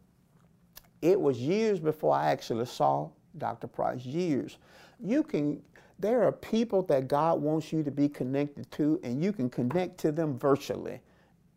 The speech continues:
You can, you don't have to always be in people's face. You don't have, they don't always have to know. He, that man didn't know me. Doctor Price didn't know me from anybody in, on planet Earth. If I walked by him, he would not recognize me.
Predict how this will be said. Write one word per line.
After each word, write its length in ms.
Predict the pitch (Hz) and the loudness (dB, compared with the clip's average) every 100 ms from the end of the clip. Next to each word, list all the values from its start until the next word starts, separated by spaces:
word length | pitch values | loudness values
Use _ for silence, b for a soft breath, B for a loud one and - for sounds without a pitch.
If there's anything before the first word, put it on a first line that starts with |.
| - | -4
You 140 | 185 | -2
can, 200 | 214 135 135 - | 0 0 -2 -6
you 200 | 151 170 | -2 0
don't 260 | 196 185 165 | 2 0 0
have 320 | 175 180 - | -4 -6 -4
to 60 | - | -6
always 560 | - 147 170 165 165 160 | 4 8 10 10 6 4
be 240 | 131 147 | 2 0
in 100 | 139 | 0
people's 380 | - 131 - 113 | -2 -2 -2 -8
face. 440 | - 180 190 196 - | 0 6 6 6 0
You 100 | 139 | -4
don't 160 | 131 | -2
have, 200 | 147 147 - | 0 -2 -2
they 140 | 156 | 0
don't 100 | 202 | 4
always 520 | 185 160 160 160 160 156 | 6 8 8 8 4 2
have 220 | 156 151 | 2 2
to 120 | 127 | -2
know. 380 | 131 156 104 87 b b b b b b _ 190 | 0 0 0 -4 b b b b b b _ 0
He, 140 | 208 | 2
that 220 | 170 208 | 4 4
man 360 | 185 180 170 170 | 2 2 2 2
didn't 220 | 170 165 | 2 4
know 160 | 170 170 | 2 2
me. 180 | 170 | 0
Doctor 300 | 156 160 160 | 2 0 0
Price 320 | 160 170 160 160 | 0 4 4 4
didn't 180 | 139 | 0
know 160 | 147 156 | 0 0
me 220 | 160 165 | 0 0
from 280 | 156 135 123 - | 0 -2 -4 -4
anybody 600 | 147 156 143 143 147 - | -2 0 2 2 2 -2
in, 200 | - - | -4 -6
on 220 | 143 143 143 | -2 -2 -2
planet 420 | - 147 151 151 | -2 -2 0 2
Earth. 200 | 143 127 | 2 2
If 160 | 135 123 | 0 4
I 100 | 151 | 4
walked 360 | 156 165 160 151 | 6 6 6 4
by 220 | 156 160 | 2 2
him, 80 | 160 | 2
he 120 | 160 | 2
would 200 | 139 135 | 2 2
not 200 | 143 143 | 0 2
recognize 600 | 143 139 135 127 123 123 | 2 0 -2 -2 -4 -4
me. 220 | 123 117 | -6 -8